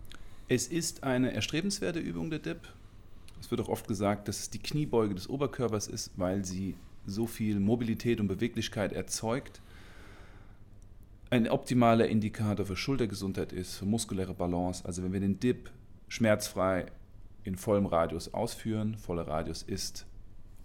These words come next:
unten überdeckt unser Bizeps unseren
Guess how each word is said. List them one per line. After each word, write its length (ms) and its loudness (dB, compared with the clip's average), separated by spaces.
unten 460 0
überdeckt 600 -2
unser 220 -4
Bizeps 600 -4
unseren 380 -2